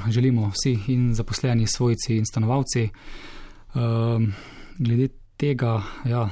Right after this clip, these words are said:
da je visok odstotek tudi smrti v domovih, ehm, je pa verjetno razlog ta, da domovi povsod po svetu spadajo med najbolj prizadete z virusom ustanove,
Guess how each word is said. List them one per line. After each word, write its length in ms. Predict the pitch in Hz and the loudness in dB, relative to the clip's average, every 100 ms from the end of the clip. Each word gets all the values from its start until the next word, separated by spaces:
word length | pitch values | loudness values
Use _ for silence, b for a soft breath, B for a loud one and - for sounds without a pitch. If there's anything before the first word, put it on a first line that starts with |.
| - | -2
da 160 | 113 | -2
je 120 | 110 | 0
visok 400 | 110 - 131 - - | -2 -2 -4 -4 -8
odstotek 680 | 120 - 120 113 104 101 - B B B | -8 -2 -2 0 -4 -4 -8 B B B
tudi 240 | - 117 113 | -4 -2 0
smrti 340 | - 127 - | 0 0 0
v 80 | 110 | 0
domovih, 540 | 110 123 135 113 - - | 2 2 2 0 -2 -4
ehm, 340 | 107 104 104 98 B B B B B B B B B B - | -2 0 -2 -4 B B B B B B B B B B -8
je 200 | 127 127 | -4 -2
pa 160 | - 113 | -2 -2
verjetno 380 | 120 127 - | 0 -2 -2
razlog 480 | 120 123 107 110 - - | 0 0 -2 -4 -6 -8
ta, 200 | - 131 | -2 0
da 160 | 117 110 107 - | 0 0 -2 -6
domovi 680 | - 117 117 131 127 110 110 B B B - | -4 0 2 2 4 4 2 B B B -12
povsod 360 | - 120 147 - | -4 0 0 0
po 80 | |
svetu 380 | 120 127 - 110 | 0 0 0 -2
spadajo 380 | 104 - 120 110 | -2 -2 0 2
med 120 | 110 - - | 0 -2 -4
najbolj 280 | 131 120 120 | 0 2 2
prizadete 540 | - 120 113 117 123 113 | 2 0 2 2 2 0
z 80 | |
virusom 360 | 117 113 101 110 | 2 2 0 -2
ustanove, 500 | 98 117 135 123 113 | 0 2 2 2 0